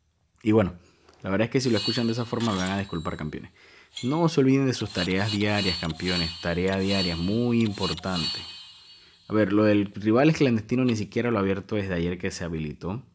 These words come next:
Vamos a ver algo acá. Quiero ver, quiero mostrarles algo antes de seguir.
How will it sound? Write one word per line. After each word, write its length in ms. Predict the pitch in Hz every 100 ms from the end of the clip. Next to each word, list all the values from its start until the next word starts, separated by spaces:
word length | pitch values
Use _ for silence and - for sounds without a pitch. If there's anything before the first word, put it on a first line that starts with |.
| _ _ _ _ _ _ _ -
Vamos 480 | 95 90 87 101 98
a 140 | 92
ver 180 | 80 85
algo 220 | 95 95
acá. 400 | 85 85 101 107 -
Quiero 220 | - 104 104
ver, 280 | 104 101
quiero 180 | - 117
mostrarles 460 | 107 98 104 107 110
algo 240 | 110 107
antes 440 | 104 101 107 101 101
de 240 | 110 101
seguir. 480 | - 90 90 82